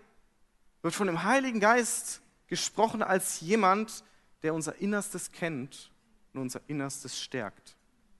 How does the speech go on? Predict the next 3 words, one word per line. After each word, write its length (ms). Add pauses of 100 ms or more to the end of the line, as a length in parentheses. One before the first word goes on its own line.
(2250)
Der 120
Heilige 340
Geist 800